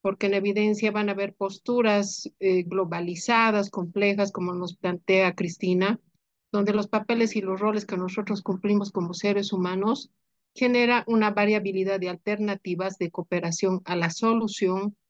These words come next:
o a la proyección de nuevas perspectivas y estrategias que nos van a permitir cambios y transformaciones. ¿De acuerdo?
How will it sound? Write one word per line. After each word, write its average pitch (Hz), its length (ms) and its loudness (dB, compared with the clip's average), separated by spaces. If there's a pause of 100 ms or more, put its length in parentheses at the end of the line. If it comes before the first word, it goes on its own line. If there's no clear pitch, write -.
(240)
o 202 80 2
a 185 40 4
la 190 160 -2
proyección 202 960 -2 (420)
de 214 100 2
nuevas 208 320 2
perspectivas 220 840 0
y 185 40 2
estrategias 202 720 -2
que 190 120 -4
nos 185 160 -2
van 190 200 0
a 185 60 -2
permitir 185 640 -2
cambios 196 460 -4
y 202 60 -4
transformaciones. 165 1200 -4
¿De - 580 -20
acuerdo? 196 480 -2